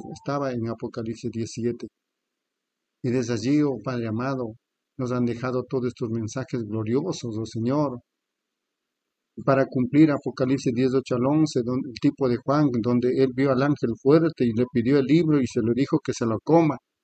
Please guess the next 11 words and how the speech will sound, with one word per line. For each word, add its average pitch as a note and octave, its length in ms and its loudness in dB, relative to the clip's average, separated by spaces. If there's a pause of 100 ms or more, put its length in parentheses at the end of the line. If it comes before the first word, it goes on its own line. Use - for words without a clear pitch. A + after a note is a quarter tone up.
(280)
y B2 120 0
prof-, B2+ 340 0
que B2 260 6
profetiza B2 560 4
nuevamente C#3 640 2
para B2 220 2
tribus, C3+ 400 4
lenguas, C3+ 260 2
naciones B2+ 460 2
y G#2 100 0
reyes, D#3+ 320 6